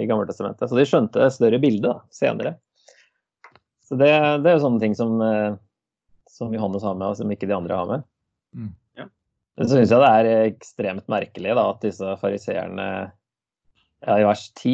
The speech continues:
Speaker 1: da, rett før teksten vår, så la de planer om å drepe <laughs> Lazarus også. Det er liksom ikke bare Jesus vi skal ta, men vi skal ta Lazarus også. Det, det var sånn utrolig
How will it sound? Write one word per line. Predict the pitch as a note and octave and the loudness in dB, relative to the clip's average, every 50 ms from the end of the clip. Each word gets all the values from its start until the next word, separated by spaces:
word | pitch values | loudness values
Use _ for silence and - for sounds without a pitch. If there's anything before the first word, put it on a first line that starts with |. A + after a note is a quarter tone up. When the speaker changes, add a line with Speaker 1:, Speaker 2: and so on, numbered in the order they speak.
| C#3+ D3 | 4 6
Speaker 1:
da, | C3 A#2 A2 | 6 4 4
rett | A2 A2 - | 2 0 -2
før | - G#2+ A2 - | -2 -2 -2 -2
teksten | B2+ - - - - G#2+ | -2 -4 -6 -8 -6 -4
vår, | G#2 G2+ G2+ | -4 -4 -2
så | A2+ A2 A2 | 0 0 2
la | G#2 G#2 G2+ G#2 | 2 2 0 0
de | A2+ | 0
planer | - B2+ A2 G2+ G2 F#2+ F#2+ G2 | 0 2 0 0 0 -2 -4 -4
om | G#2+ | -2
å | A2 G#2 | -2 0
drepe | A2+ A#2 G#2+ F2+ - - - A2 | 0 0 0 -2 -4 -6 -6 -6
<laughs> | |
Lazarus | G2+ G2+ - - - - - - C#3+ A#2 - B2+ - - - - | -6 -6 -8 -12 -14 -12 -6 -4 -4 -2 -2 -4 -8 -8 -12 -16
også. | - A#2+ - - - C3+ C3+ C3 C3+ _ | -16 -18 -18 -10 -6 -2 -2 -2 -4 _
Det | _ - - - _ _ _ - | _ -20 -20 -20 _ _ _ -4
er | - A#2+ | -2 -2
liksom | A2+ A2+ G#2+ | 0 0 0
ikke | A2 B2 A2+ | 0 2 2
bare | A2+ G#2+ G#2+ A#2 A2 G2+ | 4 4 6 6 4 4
Jesus | F#2 F#2 - C3 B2+ | 2 -2 -4 -4 -2
vi | C#3 B2 A#2 | -2 -2 -2
skal | - C3 B2 D3 | 0 0 2 2
ta, | C#3+ | 2
men | C#3+ C#3 C3 | 2 0 -2
vi | C3 C3+ | -2 -2
skal | C3 - - | -2 0 2
ta | B2+ A2+ A2+ | 2 2 2
Lazarus | A#2 A2+ G2+ F#2+ F#2 - A2 A2 A#2 A#2+ | 2 2 0 -2 -4 -4 -4 -4 -4 -2
også. | B2+ C#3+ C#3+ C3+ | -2 -2 -2 -2
Det, | C#3+ C#3 C#3 - _ _ _ _ _ _ _ _ _ - - | -2 -4 -4 -8 _ _ _ _ _ _ _ _ _ -4 0
det | - - D3 | 2 4 4
var | D3+ C#3+ | 4 4
sånn | D#3 D3 C#3+ C#3+ | 4 4 2 2
utrolig | C3+ - - D3+ C3 A2+ G#2 G#2 G#2+ A2+ B2 B2+ | 0 -2 -2 -2 0 0 0 0 2 4 4 6